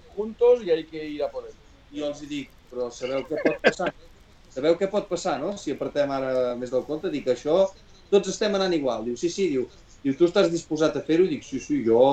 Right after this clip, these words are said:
Speaker 2: el que faci falta, però sabeu el que pot passar?" "Sí, perfecte." Sortim,
Speaker 1: Buah.
Speaker 2: un tramo que sorties primera, segona, tercera, quarta i quinta. I avall, eh?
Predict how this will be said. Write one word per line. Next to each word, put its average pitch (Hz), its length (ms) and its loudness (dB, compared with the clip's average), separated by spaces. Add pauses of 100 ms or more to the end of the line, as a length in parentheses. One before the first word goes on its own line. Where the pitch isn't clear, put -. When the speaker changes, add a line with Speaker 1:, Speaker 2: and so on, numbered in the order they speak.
(120)
Speaker 2:
el 151 100 4
que 165 100 4
faci 185 220 6
falta, 175 400 4
però 123 200 4
sabeu 131 380 2
el 147 80 2
que 151 100 2
pot 151 200 -2
passar?" 143 280 -4
"Sí, 113 280 -8
perfecte." - 540 -12 (1040)
Sortim, 185 600 6 (240)
Speaker 1:
Buah. 120 320 -4 (160)
Speaker 2:
un 156 180 0
tramo 196 340 0
que 147 280 2 (160)
sorties 175 480 -2
primera, 165 360 -2
segona, 165 380 -2
tercera, 165 380 -2
quarta 180 280 0
i 170 80 2
quinta. 120 380 -4 (300)
I 139 120 2
avall, 131 280 4
eh? 202 140 0